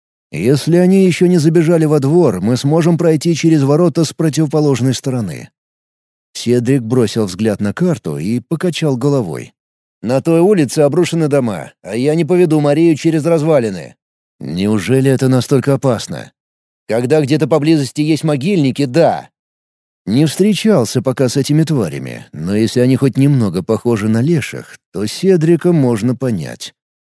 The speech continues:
Выскочит такой измененный из развалин и покусает всех. Нехорошо получится. «Тогда оставайтесь здесь, а я пока разведаю обстановку».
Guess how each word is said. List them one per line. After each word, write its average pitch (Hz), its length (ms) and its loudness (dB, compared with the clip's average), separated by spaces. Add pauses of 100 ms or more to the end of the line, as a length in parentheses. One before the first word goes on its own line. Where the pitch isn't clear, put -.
(140)
Выскочит 139 600 0
такой 135 320 0
измененный 147 640 2
из 151 120 2
развалин 123 640 0 (100)
и 135 100 -2
покусает 131 720 -2
всех. - 400 -12 (480)
Нехорошо 165 680 -4
получится. 151 760 -8 (800)
«Тогда 110 400 0
оставайтесь 143 600 2
здесь, 110 480 -4
а 98 140 -4
я 156 160 2
пока 139 320 -2
разведаю 123 520 2
обстановку». 113 640 -4